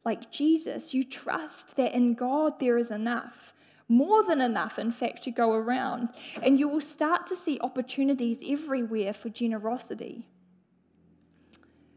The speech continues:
In Jesus' lifetime, he seized every moment he could to be generous. We see this in the way that he generously invited twelve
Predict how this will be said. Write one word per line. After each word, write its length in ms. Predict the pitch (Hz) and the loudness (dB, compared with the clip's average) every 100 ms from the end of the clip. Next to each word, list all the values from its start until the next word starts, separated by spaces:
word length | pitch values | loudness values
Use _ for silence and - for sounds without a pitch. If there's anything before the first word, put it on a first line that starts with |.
| _ - | _ -6
In 180 | 262 | -4
Jesus' 540 | 262 330 359 349 294 - | 2 4 6 4 0 2
lifetime, 480 | 240 262 - 208 247 | 2 2 -2 -4 0
he 160 | 330 | 2
seized 760 | 349 - 381 339 247 220 - - _ - _ | 0 4 6 6 4 -2 -10 -18 _ -20 _
every 300 | 277 302 311 | -2 2 4
moment 380 | 262 262 262 233 | 6 6 4 0
he 120 | 233 | -2
could 360 | 233 285 254 269 | -2 0 0 0
to 100 | 233 | -4
be 140 | 226 | -4
generous. 800 | 208 240 233 196 233 - - - _ _ _ _ _ _ _ | -2 0 0 -2 -8 -10 -14 -16 _ _ _ _ _ _ _
We 160 | 294 302 | 0 0
see 340 | - - 339 | 0 2 4
this 300 | 359 220 226 | 4 2 -2
in 160 | - 254 | 0 2
the 80 | 254 | 4
way 240 | 247 254 | 4 4
that 160 | 262 247 | 2 0
he 140 | 254 | 0
generously 640 | 247 269 269 269 262 262 247 | 0 2 2 2 0 0 0
invited 540 | 240 233 240 240 233 | 2 0 -2 -2 -6
twelve 360 | - 254 247 | -6 0 0